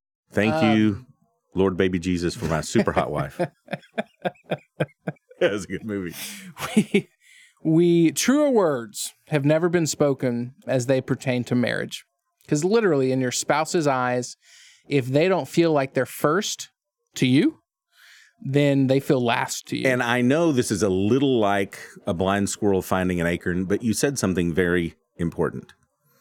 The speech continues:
Speaker 1: And it's th-, feel.
Speaker 2: Yep. Perceive.
Speaker 1: It's not whether they are or not. It's whether they feel if they are or not.
Speaker 2: 'Cause if I had,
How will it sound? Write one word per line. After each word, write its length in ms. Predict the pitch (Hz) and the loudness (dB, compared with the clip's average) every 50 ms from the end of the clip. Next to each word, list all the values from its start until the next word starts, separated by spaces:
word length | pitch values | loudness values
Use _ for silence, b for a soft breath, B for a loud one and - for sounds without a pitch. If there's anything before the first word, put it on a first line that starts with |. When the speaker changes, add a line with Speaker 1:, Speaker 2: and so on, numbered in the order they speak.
| b b b b b b b b b b b b b _ - | b b b b b b b b b b b b b _ 0
Speaker 1:
And 180 | 107 104 104 | 0 2 2
it's 380 | 110 107 92 - - - - - _ _ - | 2 0 0 -2 -4 -6 -8 -10 _ _ -12
th-, 360 | 113 107 90 107 - - 107 - - | -10 -10 -10 -10 -10 -10 -12 -12 -12
feel. 400 | - - 131 117 98 76 65 - - _ _ _ _ _ - | -6 -2 0 2 2 0 -2 -4 -16 _ _ _ _ _ -6
Speaker 2:
Yep. 240 | - 160 160 160 _ _ _ _ _ _ - | -4 -4 -4 -4 _ _ _ _ _ _ -4
Perceive. 420 | - 156 139 - - 175 185 160 | 0 0 0 2 2 2 2 2
Speaker 1:
It's 100 | 131 117 | 2 2
not 220 | 120 147 190 180 139 | 0 0 0 0 0
whether 180 | 151 135 123 | 0 2 2
they 180 | 110 104 101 101 | 0 0 0 2
are 420 | 123 175 196 117 82 76 82 95 - | 0 0 0 0 -2 -2 -4 -6 -4
or 140 | 92 85 82 | -4 -4 -4
not. 380 | 76 71 73 90 101 - - - _ | -4 -6 -6 -6 -8 -8 -12 -8 _
It's 180 | - 104 - - | -4 -4 0 0
whether 220 | 127 123 117 117 | 0 2 2 2
they 180 | 110 110 107 107 | 0 0 0 -2
feel 500 | - - - - - 240 233 196 147 107 | -6 -10 -14 -10 -6 -4 -2 0 0 0
if 140 | 85 - - | -2 -2 -4
they 160 | 76 76 80 | -8 -6 -6
are 320 | - 80 76 73 73 - | -4 -4 -4 -4 -4 -6
or 180 | - 82 80 76 | -6 -6 -6 -6
not. 300 | 67 65 - - - - | -6 -8 -12 -16 -18 -12
Speaker 2:
'Cause 140 | - - - | -6 -4 -2
if 60 | 208 | -2
I 80 | 247 254 | 0 0
had, 320 | 247 202 156 135 123 - | 0 0 0 -2 -6 -12